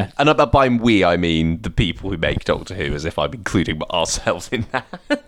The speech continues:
Speaker 2: <laughs> that collective pronoun that we're all under.
Speaker 1: Well, I mean, I'm, I am very hard working on the, um, the six-year special, writing it out,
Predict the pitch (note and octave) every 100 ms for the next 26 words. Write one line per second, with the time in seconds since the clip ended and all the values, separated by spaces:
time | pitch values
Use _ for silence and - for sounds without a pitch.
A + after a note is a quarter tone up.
0 | - - G#3 A#3 - - D3 B2+ C#3 -
1 | B2 A#2+ - A#2 A#2+ - - B2 G#2 G2
2 | G2+ F#2 F#2+ G#2+ G2+ F#2+ F#2 F2+ E3+ F3
3 | F#3 - - - - - _ _ D#3 D#3+
4 | E3 - - _ _ - E3 E3 G3 _
5 | _ _ _ - - - D#3+ E3+ E3 D3
6 | E3+ E3+ E3 D#3+ D3 C#3 C3 C3+ C3 -
7 | B2+ A#2+ B2 A#2 A2+ G2+ A2+ A2 G#2+ G#2+
8 | A2 G#2+ G#2 G#2 - - - - - -
9 | - - - B2 - A#2 - A#2+ G#2+ A2+
10 | G#2+ G#2 A#2+ A#2 - A2 A2 A2 G#2 G#2